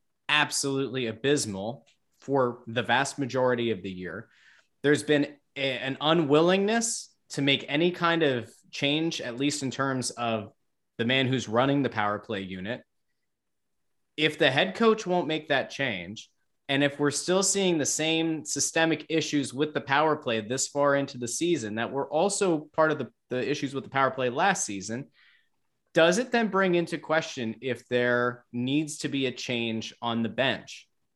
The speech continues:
Bundy, at what point, and I know we talked about this going into the season, at what point does Chuck Fletcher strongly have to make a consideration as to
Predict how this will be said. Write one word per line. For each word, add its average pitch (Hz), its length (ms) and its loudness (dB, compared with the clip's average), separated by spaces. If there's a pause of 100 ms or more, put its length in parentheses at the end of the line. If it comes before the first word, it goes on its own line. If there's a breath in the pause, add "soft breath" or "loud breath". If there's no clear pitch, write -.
(600)
Bundy, 175 300 6
at 147 120 6
what - 280 4
point, 165 400 2
and 139 100 -8
I 135 60 2
know 147 140 0
we 160 120 0
talked 170 280 -2
about 139 180 0
this 131 140 -10
going 143 240 0
into 131 140 -2
the 117 100 -8
season, 120 580 -2 (680)
at 151 180 0
what - 220 0
point 392 240 0
does 262 160 -2
Chuck 233 260 -2
Fletcher 160 680 0 (1080)
strongly 185 460 2
have 160 220 2
to 156 100 -2
make 143 220 0
a 127 40 -8
consideration 135 760 0
as 113 340 0
to 113 380 -2